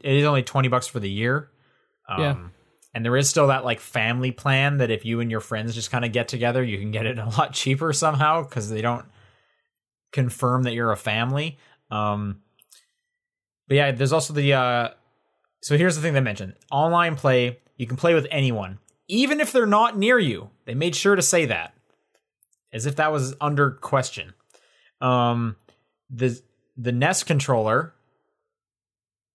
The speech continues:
Speaker 1: they talked about that for a little bit. Uh,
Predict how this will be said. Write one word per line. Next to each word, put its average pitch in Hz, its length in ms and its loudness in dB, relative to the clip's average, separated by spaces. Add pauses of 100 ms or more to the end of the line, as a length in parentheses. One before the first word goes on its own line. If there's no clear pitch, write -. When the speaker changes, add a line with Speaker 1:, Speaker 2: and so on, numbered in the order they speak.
(400)
Speaker 1:
they 113 80 -12
talked 156 260 -4
about 143 160 0
that 139 240 -2
for 120 100 -4
a 107 40 -2
little 101 200 -4
bit. 101 320 -6 (160)
Uh, 104 220 -6